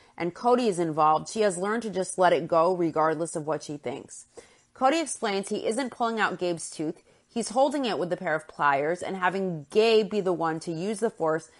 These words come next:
and figure out if it's too painful or if it works.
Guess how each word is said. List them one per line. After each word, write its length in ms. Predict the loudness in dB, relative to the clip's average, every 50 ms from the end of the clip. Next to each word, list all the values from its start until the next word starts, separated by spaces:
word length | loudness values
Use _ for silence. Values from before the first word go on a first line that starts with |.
| -20 -20 _
and 160 | -8 -8 -4 0
figure 340 | 2 2 2 4 6 8
out 200 | 8 10 8 8
if 100 | 6 2
it's 240 | -2 -6 -6 -8 -12
too 180 | -6 -4 -4 -2
painful 500 | -2 -2 -2 -2 -2 -4 -2 0 0 2
or 120 | 2 2
if 100 | 0 -2
it 140 | -4 -2 0
works. 480 | 2 2 2 2 -2 -6 -16 -18 -18